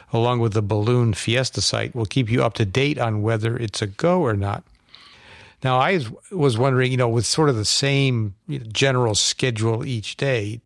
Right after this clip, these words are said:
does it make sense to go for a week, or is it redundant? So, uh,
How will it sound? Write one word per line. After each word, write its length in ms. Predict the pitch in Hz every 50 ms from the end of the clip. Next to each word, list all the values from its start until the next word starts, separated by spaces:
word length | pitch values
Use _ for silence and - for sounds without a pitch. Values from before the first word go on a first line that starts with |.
| -
does 180 | 135 123 127 110
it 80 | 131
make 200 | 123 127 135 120
sense 260 | - - 143 139 127 -
to 100 | - 117
go 200 | 110 123 120 107
for 160 | - 120 117
a 80 | 110
week, 400 | 110 123 147 147 123 117 - -
or 240 | - - 139 123 120
is 120 | 117 104 104
it 120 | 123 131 156 - _ - - - - - - _ _ _ _
redundant? 560 | - 110 104 98 113 113 113 107 117 120 123 - _
So, 240 | - - 127 123 123 151 202 185
uh, 200 | - 139 135 139